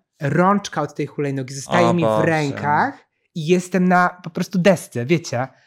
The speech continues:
Speaker 1: Po prostu te dwa elementy się rozłączyły.
Speaker 2: I wie, już widzi po prostu śmierć, nie?
Speaker 1: I się tak wyrąbałem, pamiętam, ale tak się wyrąbałem.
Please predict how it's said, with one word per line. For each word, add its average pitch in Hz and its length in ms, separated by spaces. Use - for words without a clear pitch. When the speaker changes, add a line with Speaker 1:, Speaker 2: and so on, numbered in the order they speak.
Speaker 1:
Po 165 80
prostu 190 320
te 190 120
dwa 170 220
elementy 185 540
się 175 380
rozłączyły. 170 840
Speaker 2:
I 131 260
wie, 139 200
już 135 180
widzi 123 320
po 120 120
prostu 123 520
śmierć, 110 420
nie? 113 300
Speaker 1:
I - 60
się - 160
tak 156 240
wyrąbałem, 127 800
pamiętam, 117 500
ale 143 240
tak 180 220
się - 140
wyrąbałem. 120 680